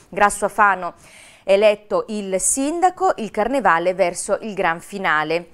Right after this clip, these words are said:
E poi si parla anche delle nuove antenne cinque G, i residenti dei borghi, soprattutto quelli un po' più nell'entroterra, dicono: "Basta, sono davvero troppe".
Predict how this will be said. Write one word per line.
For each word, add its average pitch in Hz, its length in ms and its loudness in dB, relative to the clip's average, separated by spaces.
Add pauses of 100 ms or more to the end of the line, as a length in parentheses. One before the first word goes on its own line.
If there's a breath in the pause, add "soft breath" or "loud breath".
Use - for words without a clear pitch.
(240 soft breath)
E 196 160 -6
poi 240 320 4
si - 160 -8
parla 185 320 0
anche 190 220 -8
delle 185 160 -6
nuove 190 260 -2
antenne 185 420 -4
cinque 190 400 -8
G, 170 120 -10
i 240 160 -2
residenti 180 560 -6
dei 165 180 -6
borghi, 175 580 0
soprattutto 170 540 -14
quelli 180 240 -6
un 165 140 -8
po' 175 240 -2
più 180 180 -6
nell'entroterra, 175 960 2 (240 loud breath)
dicono: 175 440 -4
"Basta, 185 520 0
sono 170 320 -8
davvero 170 400 -6
troppe". 139 500 -4